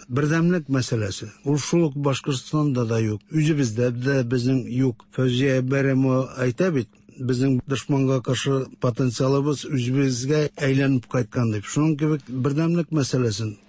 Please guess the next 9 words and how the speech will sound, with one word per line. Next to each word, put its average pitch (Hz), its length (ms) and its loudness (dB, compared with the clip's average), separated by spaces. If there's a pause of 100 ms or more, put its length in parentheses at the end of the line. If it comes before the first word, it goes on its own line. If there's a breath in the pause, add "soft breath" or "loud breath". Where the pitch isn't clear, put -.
бу 139 240 2 (180)
съездда 151 500 0
да 143 140 0
күтәрәбез. 131 640 -2
Чөнки 135 380 0 (440 loud breath)
ул 151 440 0
актуаль 147 480 0
булып 127 340 0
кала. 104 340 -2